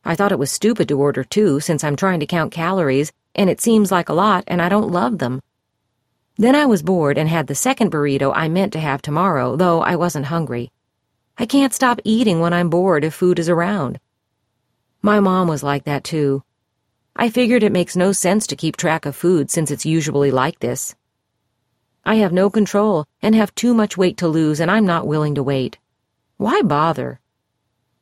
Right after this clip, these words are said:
Notice how thinking and analyzing entrap her? Problem solving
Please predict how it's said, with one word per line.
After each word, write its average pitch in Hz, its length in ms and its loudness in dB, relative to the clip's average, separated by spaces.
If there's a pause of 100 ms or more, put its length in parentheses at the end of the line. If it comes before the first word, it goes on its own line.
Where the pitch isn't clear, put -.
(220)
Notice 294 340 2
how 240 120 2
thinking 202 460 2
and 170 80 2
analyzing 160 720 0
entrap 143 440 -4
her? 165 240 -6 (1200)
Problem 226 520 4
solving 156 520 0